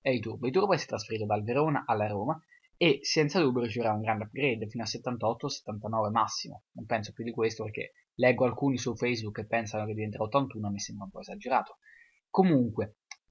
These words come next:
diventa sicuro oro, sicuro raro, più cinque nel tiro perché ha veramente una pinna con quel sistema impressionante, quattro stelle debole se le merita, quattro stelle skill anche,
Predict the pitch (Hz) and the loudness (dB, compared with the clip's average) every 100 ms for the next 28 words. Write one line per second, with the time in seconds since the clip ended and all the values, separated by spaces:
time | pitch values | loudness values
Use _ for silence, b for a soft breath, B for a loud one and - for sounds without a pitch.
0 | _ 156 139 139 127 151 139 139 175 208 | _ 2 4 4 2 2 6 12 12 12
1 | - - 135 139 127 127 139 143 170 - | 12 4 2 4 6 8 10 8 6 2
2 | - 180 156 147 135 127 113 135 123 110 | -2 0 2 0 2 0 0 0 0 0
3 | 107 - - 113 120 117 107 110 107 - | -4 -4 -2 -2 -2 -2 -4 -2 -2 0
4 | 135 117 107 107 110 104 117 - 107 113 | 0 0 -4 -6 -6 -6 -8 -8 -10 -8
5 | - 120 110 - b b b - 220 214 | -4 -2 -2 -6 b b b 4 6 6
6 | 175 190 170 165 151 131 110 104 151 135 | 2 4 6 8 8 6 4 0 2 2
7 | 135 147 143 - 175 180 135 131 113 - | 2 2 0 6 6 6 2 -2 -4 -4
8 | 110 - 127 160 160 185 | -8 4 6 6 4 -4